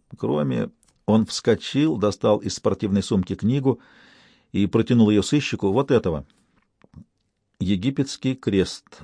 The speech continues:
вслух прочитал название Всеслав, быстро пролистал. «Исторические исследования,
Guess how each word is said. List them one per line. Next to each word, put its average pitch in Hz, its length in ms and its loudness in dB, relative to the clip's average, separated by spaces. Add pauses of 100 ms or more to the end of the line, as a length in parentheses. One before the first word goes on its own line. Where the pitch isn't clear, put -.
вслух 110 380 -2
прочитал 101 400 -4
название 95 500 2
Всеслав, 120 540 -2
быстро 90 460 -4
пролистал. 90 640 -2 (1040)
«Исторические 113 920 -2
исследования, 147 800 -2